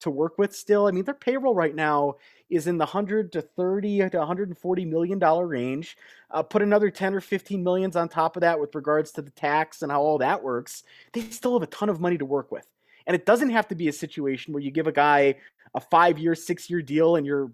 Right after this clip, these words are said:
bogged down with a bad contract. You can overpay for a year or two for someone like Rodon, and maybe he is the difference in winning a wild card or not. So that felt like a missed opportunity, again, I think you call Oakland and say, "Hey, you got some young pitchers.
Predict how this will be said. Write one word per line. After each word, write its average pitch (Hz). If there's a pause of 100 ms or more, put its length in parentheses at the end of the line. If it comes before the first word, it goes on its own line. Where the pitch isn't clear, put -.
bogged 156
down 160
with 143
a 120
bad 127
contract. 131 (300)
You 202
can 254
overpay 151
for 147
a 131
year 135
or 131
two 139
for 131
someone 143
like 127
Rodon, 123 (260)
and 147 (220)
maybe 175
he 165
is 196
the 202
difference 156
in 156
winning 147
a 139
wild 123
card 120
or 101
not. 104 (440)
So 185
that 233
felt 240
like 220
a 220
missed 226
opportunity, 202 (300)
again, 185
I -
think -
you 143
call 185
Oakland 160
and 135
say, 143
"Hey, 175 (100)
you 165
got 233
some 202
young 156
pitchers. 139